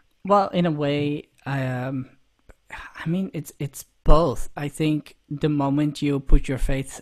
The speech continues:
uh, into a God and you find that it gives you the strength to accomplish something,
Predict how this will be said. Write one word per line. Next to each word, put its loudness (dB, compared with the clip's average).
uh, -4
into -4
a -4
God -4
and -2
you -4
find -2
that -6
it -6
gives -4
you -4
the -6
strength -4
to -6
accomplish -8
something, -8